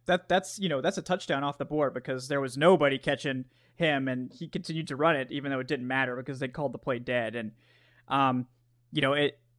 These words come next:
it's brutal for that to happen, and, and we're gonna get into that too, because I,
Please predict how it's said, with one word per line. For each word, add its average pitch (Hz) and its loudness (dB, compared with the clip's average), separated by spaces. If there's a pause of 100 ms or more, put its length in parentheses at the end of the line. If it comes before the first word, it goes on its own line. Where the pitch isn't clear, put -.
(140)
it's 175 2
brutal 190 6
for 160 -6
that 160 4
to 151 -2
happen, 160 2
and, 127 -4
and 135 -4
we're 147 -6
gonna 151 -2
get 143 -4
into 143 0
that 139 2
too, 160 0
because 139 0
I, 135 2